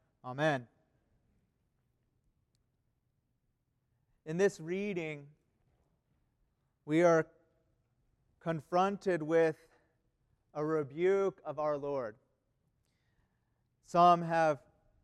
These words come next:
heard our Lord's words of this generation without faith, or this faithless generation, and seen in his words and exacer-, eh, being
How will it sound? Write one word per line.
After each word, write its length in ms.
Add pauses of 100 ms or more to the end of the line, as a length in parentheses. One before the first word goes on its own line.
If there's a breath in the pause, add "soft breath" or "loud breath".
(400)
heard 320
our 160
Lord's 760 (960)
words 760
of 400 (380)
this 320 (140)
generation 880
without 480
faith, 300
or 160
this 240 (100)
faithless 580
generation, 1040 (1080)
and 140
seen 320
in 140
his 240
words 460
and 100
exacer-, 640 (160)
eh, 80 (280)
being 340